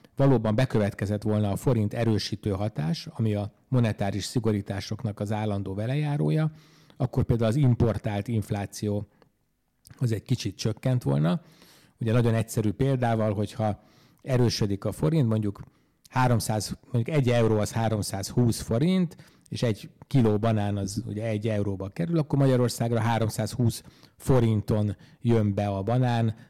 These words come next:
valami, ez fogja meghatározni a fogyasztói árát. Ha már csak háromszáztizenhét forint egy euró, de ugyanúgy egy euró a banán világpiaci ára,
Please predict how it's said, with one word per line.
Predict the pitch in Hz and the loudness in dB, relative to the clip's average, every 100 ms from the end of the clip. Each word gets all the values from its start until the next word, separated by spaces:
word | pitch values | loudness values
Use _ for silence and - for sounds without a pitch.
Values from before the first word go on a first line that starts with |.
| - | -2
valami, | 117 110 107 117 127 | 0 2 2 0 -4
ez | 117 - | -6 -4
fogja | 110 107 | -2 0
meghatározni | 107 - 107 101 101 95 | -2 -4 -4 -2 -4 -4
a | 104 | -4
fogyasztói | - 104 95 - 101 101 | -4 -4 -6 -6 -6 -4
árát. | 92 95 95 - _ _ - | -8 -12 -14 -18 _ _ -6
Ha | 117 | -2
már | 113 | 0
csak | - 120 | 0 -2
háromszáztizenhét | 139 156 131 110 117 - 170 143 104 101 98 | 0 0 0 -2 -4 -2 -2 0 0 -2 -6
forint | - 104 101 95 | -6 -6 -4 -6
egy | 101 | -6
euró, | 104 110 113 | -2 0 0
de | 113 139 | 2 2
ugyanúgy | 143 110 110 | 4 2 0
egy | 123 113 | 0 -2
euró | 107 101 101 104 | -2 -2 -2 -4
a | |
banán | 107 107 98 | -4 -4 -4
világpiaci | 101 101 95 - 98 - 117 | -6 -8 -10 -10 -10 -8 -6
ára, | 139 165 | -4 -4